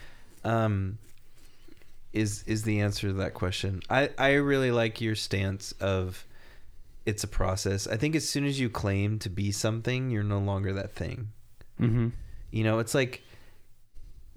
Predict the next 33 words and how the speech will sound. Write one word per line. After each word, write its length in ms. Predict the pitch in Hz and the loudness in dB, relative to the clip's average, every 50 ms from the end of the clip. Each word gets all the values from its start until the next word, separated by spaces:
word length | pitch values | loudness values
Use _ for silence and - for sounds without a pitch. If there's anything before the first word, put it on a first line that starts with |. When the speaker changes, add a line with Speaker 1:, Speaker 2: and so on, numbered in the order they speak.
| 117 113 | -4 0
Speaker 1:
being 240 | 117 120 120 110 98 | 2 2 2 2 0
humble. 640 | 95 - - 104 101 101 101 104 107 117 127 131 127 - - - - - - _ - - - - - - - - - - - - - - - - - - | -2 -2 0 0 2 2 2 2 2 2 0 -4 -8 -12 -20 -20 -20 -20 -20 _ -18 -16 -14 -12 -12 -14 -14 -8 -4 -4 -4 -4 -4 -8 -10 -10 -4 -2
As 140 | 135 120 - | 0 0 2
soon 180 | - 156 160 | 4 4 4
as 120 | 165 156 151 | 4 4 4
you 80 | 147 | 2
say, 300 | 131 - - 135 127 123 | 2 4 4 6 6 6
like, 360 | 120 117 110 110 104 - - - - | 8 6 6 4 2 0 -4 -2 2
"Oh, 160 | 147 135 123 | 4 4 4
I'm 200 | 117 127 135 139 | 4 4 2 2
really 260 | 135 135 131 117 98 | 2 2 4 4 2
humble," 560 | 92 - - 117 127 123 107 98 92 107 - - - | 2 0 0 0 0 0 0 -2 -2 -4 -8 -6 -2
like, 140 | - 123 | 2 4
you're, 100 | 123 107 104 | 6 6 8
Speaker 2:
Yeah. 60 | 101 | 8
Speaker 1:
you're 100 | 135 135 | 6 6
not. 520 | 131 127 139 156 139 101 73 - - - - - - - | 6 6 4 4 4 0 -2 -6 -8 -10 -10 -10 -6 -2
Speaker 2:
Yeah. 320 | - 110 107 98 92 92 92 | 0 2 2 2 2 0 -2
Speaker 1:
You 140 | - 113 110 | -2 0 0
know? 320 | 104 104 104 113 131 139 - | 2 2 0 0 -2 -4 -4
And 160 | - 127 127 | -2 0 2
I 140 | 127 127 127 | 2 2 2
think 340 | 127 - 151 143 139 127 - | 2 0 0 -2 -2 -2 -2
with 240 | - 131 120 123 - | -2 -2 -2 0 0
maturity, 880 | 123 120 117 - - 147 139 143 143 143 135 123 120 117 113 110 110 - - - - - - - - - - - - | 0 0 0 0 2 4 6 6 6 6 6 4 4 4 4 2 0 -4 -8 -14 -16 -16 -18 -18 -20 -20 -16 -8 -6
it's 160 | 117 - - | -6 -2 -2
the 80 | 127 | -2
same 360 | 117 - - 120 117 113 110 107 | -2 0 2 2 4 4 2 2
thing. 280 | - 110 101 95 95 | 2 2 2 2 2
Like, 160 | 98 101 98 | 0 0 2
if 180 | 120 110 104 - | 0 -2 0 2
you're 240 | 139 147 165 185 185 | 4 6 6 6 4
claiming 840 | 185 - - - 127 117 117 117 117 123 123 123 123 131 131 135 | 2 -2 -2 0 0 2 2 2 4 4 2 2 2 0 -2 -4